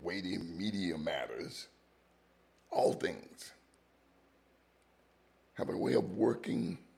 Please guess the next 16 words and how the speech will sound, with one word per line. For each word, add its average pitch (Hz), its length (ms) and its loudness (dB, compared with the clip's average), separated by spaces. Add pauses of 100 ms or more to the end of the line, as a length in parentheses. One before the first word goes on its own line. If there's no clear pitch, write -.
(640)
in 92 140 -4
such - 280 -2
a - 60 2
way - 440 -2 (720)
that - 260 -8
you 135 200 0
understand 95 760 -4 (1200)
that - 260 -10
you 92 80 -8
must 90 440 -8
understand, - 520 -10 (1700)
that - 280 -12
you 85 120 -8
may 78 280 -8 (160)
never - 400 -12 (880)
understand - 1000 -10